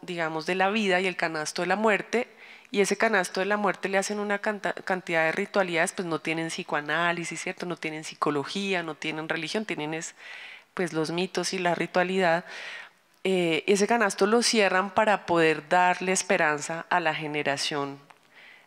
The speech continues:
a los, a los nuevos niños, ¿no? Eh, que, pues, quedaron, a los huérfanos, a los niños que quedaron,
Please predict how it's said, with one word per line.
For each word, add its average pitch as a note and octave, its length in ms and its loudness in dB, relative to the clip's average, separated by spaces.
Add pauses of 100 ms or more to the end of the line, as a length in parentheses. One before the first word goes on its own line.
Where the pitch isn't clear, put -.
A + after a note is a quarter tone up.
(160)
a F3 100 2
los, D#3 220 0
a - 100 2
los D3+ 180 0
nuevos D3+ 360 0
niños, A3 640 -2
¿no? A#3 160 -2 (340)
Eh, D3+ 380 -4 (180)
que, C#3+ 340 -4
pues, - 200 -4
quedaron, E3 560 2
a D#3 40 -2
los D3 200 -4
huérfanos, E3 580 -2
a D3+ 60 0
los C#3+ 120 -2
niños C#3 360 -2
que E3+ 100 -4
quedaron, D3 460 -2